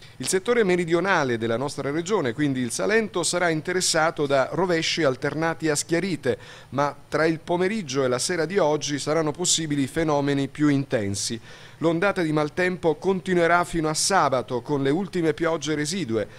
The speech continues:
Domenica migliora ovunque, le temperature resteranno però piuttosto basse,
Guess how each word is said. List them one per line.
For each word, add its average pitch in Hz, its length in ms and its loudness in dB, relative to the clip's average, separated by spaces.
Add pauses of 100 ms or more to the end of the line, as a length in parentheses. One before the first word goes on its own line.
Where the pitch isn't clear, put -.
Domenica 214 760 0
migliora 185 640 4
ovunque, 135 720 2
le 127 120 -2
temperature 165 560 -2
resteranno 156 600 0
però 156 320 0
piuttosto 160 480 -4
basse, 165 560 0